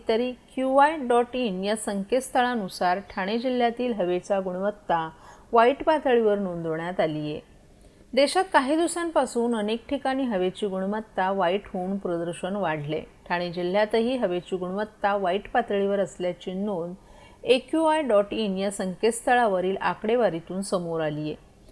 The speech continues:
हिवाळ्यामध्ये हवेतील गारव्यामुळे धुलीकण तळामधील भागात तरंगत असतात, त्यामुळे हवेची गुणवत्ता खराब होऊन प्रदूषण होत असतं. एक्यूआय डॉट इनच्या निर्देशकानुसार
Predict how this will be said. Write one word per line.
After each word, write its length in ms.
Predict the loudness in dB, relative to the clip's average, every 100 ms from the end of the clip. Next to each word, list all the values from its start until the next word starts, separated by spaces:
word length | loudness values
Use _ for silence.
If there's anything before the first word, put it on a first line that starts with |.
| -20 -12 0
हिवाळ्यामध्ये 580 | 4 6 4 2 0 2
हवेतील 500 | 4 2 2 0 2
गारव्यामुळे 680 | 2 2 2 0 0 0
धुलीकण 600 | 0 0 -2 -2 -4 -6 -6 0
तळामधील 840 | 4 6 4 0 -4 -4 -2 -4 -6 -8
भागात 400 | -2 0 2 2 2
तरंगत 460 | 0 2 2 0 0
असतात, 400 | -2 -2 -2 -2 -2 -2
त्यामुळे 280 | 0 0 -2
हवेची 420 | 0 0 0 -2
गुणवत्ता 520 | 0 0 -2 0 0 0
खराब 320 | 2 2 2
होऊन 260 | 0 -4 -4
प्रदूषण 720 | -4 -4 -2 -4 -6 -6 -4
होत 260 | -4 -4 -4
असतं. 360 | -6 -6 0 10 12 12 8 -6 -20 -20 -20 -20 2
एक्यूआय 460 | 4 4 4 4 4
डॉट 280 | 4 2
इनच्या 380 | 0 -2 0 -2
निर्देशकानुसार 1040 | 0 -2 0 0 -2 -4 -4 -2 -2 -2